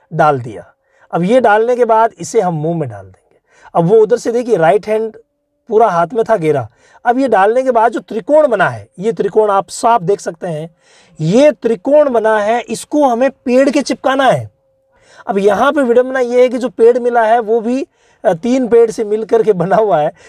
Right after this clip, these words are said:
फिर भी कोई दिक्कत नहीं है, अ, हमारी टीम के सदस्य बांध देंगे। तो ये देखिए आराम से इसको ये ऐसे खींच लिया जाएगा, एकदम टाइट है। देखिए आपको बता रहे हैं कि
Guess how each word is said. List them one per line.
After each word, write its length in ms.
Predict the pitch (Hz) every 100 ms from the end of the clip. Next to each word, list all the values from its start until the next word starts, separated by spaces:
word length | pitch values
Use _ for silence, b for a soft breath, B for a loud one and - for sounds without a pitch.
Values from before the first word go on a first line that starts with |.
| b
फिर 140 | 262 277
भी 100 | 311
कोई 240 | 208 247
दिक्कत 280 | 269 - 185
नहीं 300 | 175 190 190
है, 120 | 160 247
अ, 240 | 359 180 165 160 156
हमारी 260 | 156 165
टीम 240 | 156 175 180
के 100 | 165
सदस्य 340 | 170 170 175
बांध 300 | 147 175 202
देंगे। 280 | 160 147 226 - b b b -
तो 60 |
ये 240 | 190 240 233
देखिए 360 | 220 - 233 -
आराम 360 | 180 202 220 226
से 120 | 202
इसको 260 | 185 - 233
ये 180 | 170 175
ऐसे 220 | 233 -
खींच 280 | 131 147 131
लिया 160 | 147 107
जाएगा, 280 | 98 101 139
एकदम 300 | 175 190 175
टाइट 260 | 190 269
है। 80 | 311
देखिए 360 | 269 220 127 - b b b b b -
आपको 260 | 147 -
बता 240 | 156 160 190
रहे 180 | 220 190
हैं 200 | 214 349 _
कि 180 | 233 233